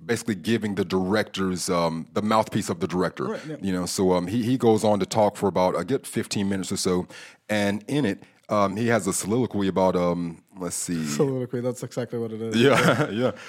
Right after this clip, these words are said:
Speaker 1: Um,
Speaker 2: Shakespearean even.
Speaker 1: Yeah, but he was like, um, let's see, do I have the quote here? Uh, but basically, he, oh, he's like, um, if a, a writer writes a novel, a songwriter writes a song,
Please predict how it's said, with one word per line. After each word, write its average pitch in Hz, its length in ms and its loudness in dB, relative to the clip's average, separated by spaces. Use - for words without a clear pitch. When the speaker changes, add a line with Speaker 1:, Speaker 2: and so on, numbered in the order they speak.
Speaker 1:
Um, 107 320 2
Speaker 2:
Shakespearean 131 920 2
even. 113 440 -2
Speaker 1:
Yeah, 107 300 2
but 107 120 -4
he 113 60 4
was 104 120 0
like, 101 200 4
um, 90 420 2
let's 90 140 -6
see, 80 520 -4
do 90 140 -2
I 85 80 2
have 95 240 -4
the 85 100 -6
quote 80 240 -4
here? 80 300 -6
Uh, 117 60 4
but 135 100 4
basically, 165 340 2
he, 143 120 0
oh, 120 200 4
he's 113 120 0
like, 107 160 2
um, 98 260 2
if 104 200 -2
a, 98 120 2
a 98 100 2
writer 147 360 4
writes 117 260 4
a 101 60 2
novel, 90 500 2
a - 20 -2
songwriter 117 600 2
writes 101 220 2
a 90 60 -4
song, 87 460 0